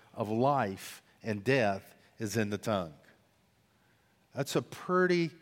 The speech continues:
powerful thing you got locked in your mouth there. That thing can bring life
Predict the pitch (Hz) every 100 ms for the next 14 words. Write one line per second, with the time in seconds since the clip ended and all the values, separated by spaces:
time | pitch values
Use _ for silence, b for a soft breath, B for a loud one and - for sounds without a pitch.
0 | - - - 156 156 147 - 131 - 143
1 | 117 117 113 120 117 113 117 117 123 -
2 | 113 113 110 107 101 - 92 - _ _
3 | _ _ _ b b b b b 135 135
4 | - 156 151 131 - 123 107 104 B B
5 | B B 104 113 123 113 123 147 165 165
6 | -